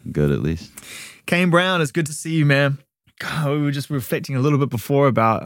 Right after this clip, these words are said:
Speaker 2: about when we first met, which was almost exactly around when we started, or I started working at Apple and we built the Beats One radio station. And, you know, we were trying to do something different. And I guess in a roundabout way, so were you.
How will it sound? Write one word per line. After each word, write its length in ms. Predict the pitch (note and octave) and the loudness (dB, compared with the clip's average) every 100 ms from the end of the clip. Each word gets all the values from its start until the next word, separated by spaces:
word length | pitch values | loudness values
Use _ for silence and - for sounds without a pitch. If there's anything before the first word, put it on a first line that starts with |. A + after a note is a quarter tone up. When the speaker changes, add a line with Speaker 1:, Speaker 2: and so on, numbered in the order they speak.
| G#2 | -2
Speaker 2:
about 240 | G#2+ G#2+ | 0 2
when 100 | G#2+ | 2
we 100 | A2+ | 0
first 320 | G2+ A#2+ G#2 | 0 -2 -2
met, 240 | A#2 A2+ G2+ | -2 -2 -2
which 180 | G#2+ - | -6 -6
was 220 | G#2+ - _ - - - _ _ | -10 -10 _ -20 -20 -20 _ _
almost 320 | B2+ A#2+ A2+ - | 2 4 2 0
exactly 460 | F#2+ A2+ A2+ B2 | -6 -6 -4 0
around 260 | G#2 A2 G#2 | 2 4 4
when 220 | G#2+ G2+ | 4 4
we 160 | G#2+ A#2 | 2 0
started, 480 | - G#2+ G2+ G2 - | -2 -4 -2 -4 -4
or 80 | G2+ | -2
I 80 | A2+ | -2
started 260 | A#2 G#2+ G2+ | -2 -6 -4
working 280 | G2+ - | -4 -4
at 60 | G2 | -2
Apple 460 | G2 G2+ G2+ F#2 A2+ _ _ - | -2 -4 -6 -6 -10 _ _ -6
and 100 | G2+ | -2
we 80 | G2 | -2
built 280 | F#2 G#2 F#2 | -2 -2 -4
the 60 | |
Beats 280 | F#2 G2+ - | -4 -6 -4
One 160 | G#2 G2+ | -4 -2
radio 180 | G2+ G2+ | 0 -2
station. 460 | - G2+ G2+ G#2 | -4 -8 -6 -4
And, 180 | G2 F#2+ - - - - - _ _ _ _ _ _ _ _ _ - | -4 -4 -8 -18 -18 -18 -20 _ _ _ _ _ _ _ _ _ 2
you 140 | D#3 | 6
know, 80 | C#3 | 8
we 120 | C3+ | 8
were 60 | C#3+ | 6
trying 180 | D#3+ C#3+ | 4 0
to 40 | |
do 40 | C3 | -2
something 300 | C3+ A#2+ A2 | -2 -2 -2
different. 360 | C3 - A#2 | -2 0 0
And 220 | A2+ G#2+ G#2 _ _ _ _ _ _ _ - | 2 0 -2 _ _ _ _ _ _ _ -10
I 40 | C#3+ | 0
guess 180 | E3 D#3+ | 0 2
in 80 | |
a 40 | D3 | 0
roundabout 320 | C#3+ C3+ A2+ | 2 2 4
way, 120 | A#2+ | 4
so 220 | A#2 C#3 | 2 0
were 60 | A2 | 0
you. 340 | G#2+ A#2+ - | 4 4 2